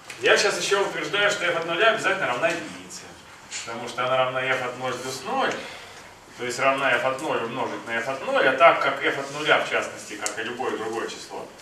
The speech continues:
не равно нулю, то мы можем сократить и получаем, что f от нуля равно обязательно единице.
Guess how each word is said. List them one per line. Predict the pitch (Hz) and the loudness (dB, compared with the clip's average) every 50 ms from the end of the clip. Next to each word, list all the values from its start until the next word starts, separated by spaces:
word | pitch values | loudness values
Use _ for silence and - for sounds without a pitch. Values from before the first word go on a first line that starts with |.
| - - - - - - | -20 -20 -20 -20 -16 -6
не | - - | 0 4
равно | - - - 285 294 | 6 6 6 6 4
нулю, | 269 - - 131 117 | 2 2 0 0 -2
то | - - | -4 -4
мы | 123 135 | -4 -2
можем | 151 160 160 165 160 | -2 0 0 0 -2
сократить | - 160 156 - 165 170 170 - 160 139 - | -4 -6 -2 0 2 2 2 0 -4 -6 -6
и | - | -8
получаем, | 131 127 131 131 - 196 208 220 - | -8 -8 -8 -6 -4 -2 -2 -2 -2
что | - - 160 | -4 -4 -4
f | 156 156 147 | -4 -2 -4
от | 135 135 | -6 -6
нуля | 135 - 208 226 | -6 -4 -2 0
равно | 214 - 131 - - - | 0 0 -2 -2 -4 -6
обязательно | - - 127 135 135 - 120 | -6 -6 -6 -6 -6 -8 -10
единице. | 117 120 - - - | -12 -12 -12 -14 -16